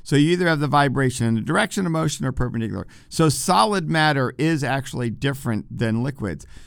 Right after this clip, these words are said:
Though the loose soil is kind of an interesting in-between state that we can go into more detail as we go into this. There's a, some fascinating stuff, I think, when you talk about the loose soil that's happening here.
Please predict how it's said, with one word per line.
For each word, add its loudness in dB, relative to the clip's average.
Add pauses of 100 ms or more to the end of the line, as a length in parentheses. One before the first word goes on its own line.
(400)
Though 2
the 0
loose 0
soil 2
is -2
kind 0
of -2
an -4
interesting -2
in-between 0
state -2
that -2
we -4
can 2
go 2
into 0
more 0
detail 0
as -2
we -2
go -2
into 0
this. -6 (240)
There's 0
a, 2
some -4
fascinating 0
stuff, -2
I 0
think, -2
when 0
you -2
talk -2
about -2
the -6
loose -2
soil -2
that's -8
happening -8
here. -8